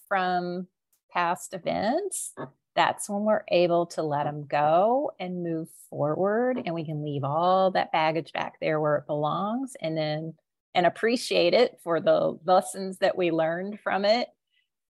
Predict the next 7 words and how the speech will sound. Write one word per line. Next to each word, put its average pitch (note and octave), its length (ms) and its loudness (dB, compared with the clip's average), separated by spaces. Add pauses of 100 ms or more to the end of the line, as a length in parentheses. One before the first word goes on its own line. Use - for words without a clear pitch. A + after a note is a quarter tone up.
(160)
and, D#3+ 680 0
and E3+ 200 -8
keep - 300 -6
going E3 640 4 (200)
in F3 120 0
our D#3+ 120 4
businesses. - 880 -4